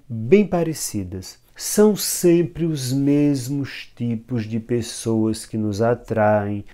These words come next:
brigamos sempre pelas mesmas coisas, temos atitudes e sentimentos devastadores e exagerados que se repetem e por aí vai. Em outras palavras,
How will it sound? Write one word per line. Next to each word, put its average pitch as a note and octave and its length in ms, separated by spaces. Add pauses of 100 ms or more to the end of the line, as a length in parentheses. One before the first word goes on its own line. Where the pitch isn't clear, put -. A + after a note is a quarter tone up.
brigamos E3 680
sempre D#3+ 760
pelas A#2 420
mesmas G#2+ 580
coisas, A2+ 880
temos E3+ 380
atitudes D#3 800
e C#3 100
sentimentos C3 920
devastadores A#2+ 1200
e A#2 60
exagerados G#2+ 920
que - 100
se A2 200
repetem A2 760 (120)
e A3+ 80
por G3+ 240
aí D3+ 120
vai. F2+ 360 (200)
Em G#3+ 120
outras A3 340
palavras, G2+ 680